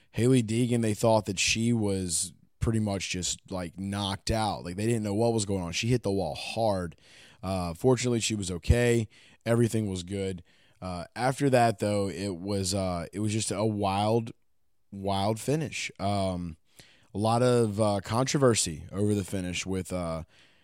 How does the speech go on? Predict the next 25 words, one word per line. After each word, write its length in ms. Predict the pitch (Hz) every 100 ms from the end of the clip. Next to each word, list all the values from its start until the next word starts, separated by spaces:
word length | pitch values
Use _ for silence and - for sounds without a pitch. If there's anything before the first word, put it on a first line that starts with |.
| _ -
with, 160 | 101
with 320 | 82 101 -
the, 220 | 92 95 73
the 200 | 95 101
man, 440 | 107 104 101 95 - _ -
uh, 300 | - 101 87 -
Chandler 680 | - - 120 120 127 127 117
Smith 640 | - 107 113 120 - - _ _ 101
and 380 | 101 98 95 -
John 380 | 92 98 107 113
Hunter 280 | 104 117 110
Nemechek. 600 | 104 107 110 - 127 131
A 420 | _ - - - 113
little 120 | 127
bit 120 | 143
of 60 | 143
controversy 680 | 135 143 139 131 127 113 117
about 360 | 107 110 104 -
if 240 | 110 104
it 120 | 110
was 200 | 101 110
a, 260 | 107 104 101
a 120 | 85
fabricated 920 | 98 - 113 117 120 120 - 117 110 104
race, 640 | 104 120 156 - - -